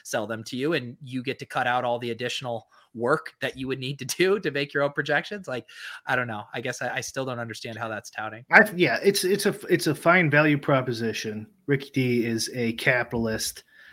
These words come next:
Speaker 2: uh, a, a red-blooded capitalist. So he understands full well that it's, this is a good value situation for everybody because Rufus is done betting his numbers.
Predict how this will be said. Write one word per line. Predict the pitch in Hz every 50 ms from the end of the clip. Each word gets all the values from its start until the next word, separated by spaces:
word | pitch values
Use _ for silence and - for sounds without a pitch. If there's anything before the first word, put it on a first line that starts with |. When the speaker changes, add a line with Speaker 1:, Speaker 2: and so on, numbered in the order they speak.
| - - - - _ _ -
Speaker 2:
uh, | 127 117 113 110 110 113 - - 135 95 76 - - - - - - -
a, | 127 120 - -
a | 127 123
red-blooded | 127 143 139 139 123 143 139 135 127 131 135 131 123
capitalist. | - 160 143 131 131 - 131 123 120 120 127 - -
So | 135 120
he | 135 147 143 135
understands | 131 131 131 - - 135 123 120 113 -
full | - 147 139 131 123 127
well | 131 135 123 113 113 113 110
that | 113 110 107 113 123 -
it's, | 139 135 - - - -
this | - 156 156 - 143
is | 135
a | 143
good | 135 - 151 143 139 135 131 127 - - - _ _ _ _ -
value | 143 147 156 147
situation | 143 - 143 - 147 143 135 131 - 127
for | - - 127 123
everybody | 127 127 131 131 131 135 139 151 156 156 - - - - _
because | - 151 147 - 147 120
Rufus | 135 160 170 170 - 180 - -
is | 165 156 131
done | - 139 135 151 160 143
betting | 139 135 139 139 139 135 147 143 - - _ _ _ _
his | _ - 156 151 143
numbers. | 151 147 131 120 113 117 123 131 135 - - -